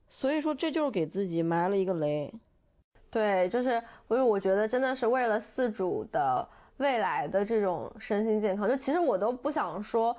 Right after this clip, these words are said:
Speaker 2: 就我觉得这些饲主呢，我，我，我也不想谴责那些已经买了的。我觉得就很多时候其实很，很多人做决定的时候，他没有想到后面会有这么多，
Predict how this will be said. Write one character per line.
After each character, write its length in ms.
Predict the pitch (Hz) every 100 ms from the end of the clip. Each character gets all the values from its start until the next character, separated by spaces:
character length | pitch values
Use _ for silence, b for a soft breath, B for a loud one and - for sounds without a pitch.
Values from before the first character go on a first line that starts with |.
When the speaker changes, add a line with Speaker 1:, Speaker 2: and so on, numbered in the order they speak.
| B
Speaker 2:
就 140 | 294 302 B
我 120 | 190
觉 140 | 175
得 140 | 185 277
这 100 | 311
些 140 | 330
饲 260 | 349 349 294
主 180 | 214 170
呢， 140 | 175
我， 200 | 185 139
我， 220 | - 160 -
我 160 | 202 220
也 100 | 277
不 120 | 277
想 240 | 294 202 240
谴 360 | - 214 -
责 220 | - 113
那 200 | 131 208
些 220 | 214 202 190
已 120 | 147
经 260 | 175 185 214 B B
买 340 | 214 180 151 160
了 160 | -
的。 160 | - 147
我 120 | 147
觉 180 | 185 175
得 200 | 226 269 - -
就 100 | -
很 200 | 381 247
多 140 | 196 269
时 160 | -
候 180 | 233 277
其 200 | 269 240
实 200 | 247 269 - B B
很， 280 | - 226 - -
很 180 | 220 226
多 120 | 214
人 100 | 311
做 120 | 349
决 160 | 294 202
定 140 | 254
的 100 | 269
时 80 | 254
候， 60 | 226
他 120 | 302
没 120 | 240
有 140 | 233 330
想 360 | - 202 139
到 180 | 190 220
后 180 | 226 262
面 200 | 240 233
会 160 | 262
有 180 | 247 190
这 140 | 190 269
么 180 | 233
多， 420 | 196 196 196 196